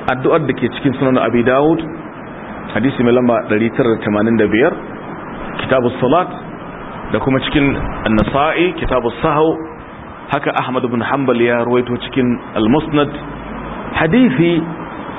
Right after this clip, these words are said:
na Mihjan ibn Al-Adra, Albani ya ce hadisi ne hasan, ya ce muna masallaci sai annabi ya shigo, sallallahu alaihi wasallam. Sai wani mutum a tahiyya,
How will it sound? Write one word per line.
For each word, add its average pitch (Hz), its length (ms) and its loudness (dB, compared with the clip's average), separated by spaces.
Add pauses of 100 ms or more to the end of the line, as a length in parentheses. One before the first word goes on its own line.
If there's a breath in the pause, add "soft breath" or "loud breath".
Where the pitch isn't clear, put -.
(180)
na 147 120 4
Mihjan 151 580 2
ibn 147 220 4
Al-Adra, 131 680 0 (360)
Albani 123 380 2
ya 131 60 2
ce 127 140 -8
hadisi 117 360 -2
ne 120 100 0
hasan, 160 340 0 (1160)
ya 175 120 4
ce 190 240 4
muna 190 420 4
masallaci 180 880 2
sai 202 180 4
annabi 139 480 2
ya 110 80 4
shigo, 104 320 2 (240)
sallallahu 110 240 0
alaihi - 80 -6
wasallam. 85 220 -4 (1400)
Sai 214 440 6
wani 208 300 6
mutum 190 440 2 (280)
a 131 80 2 (100)
tahiyya, 175 500 2